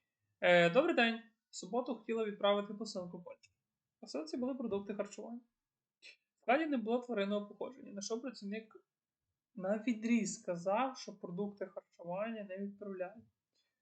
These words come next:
Прийшлось відправити з іншого відділення, де працівники більш компетентні і лояльніші. Серед продуктів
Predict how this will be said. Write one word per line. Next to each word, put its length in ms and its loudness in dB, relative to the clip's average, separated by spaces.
Прийшлось 420 0
відправити 540 4
з 100 -8
іншого 320 -4
відділення, 400 0
де 120 -2
працівники 560 -12
більш 320 -14
компетентні 640 -14
і 300 -8
лояльніші. 680 -8
Серед 340 6
продуктів 680 -4